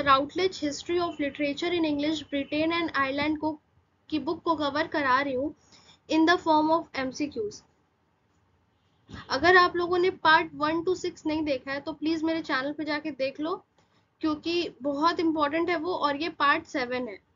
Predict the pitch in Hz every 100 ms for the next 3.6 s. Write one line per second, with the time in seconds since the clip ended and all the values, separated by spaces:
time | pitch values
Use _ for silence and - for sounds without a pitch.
0 | _ _ 302 294 349 403 _ _ _ _
1 | - 302 330 311 370 311 285 302 320 330
2 | 320 311 311 311 381 466 - _ _ -
3 | 247 233 220 202 214 220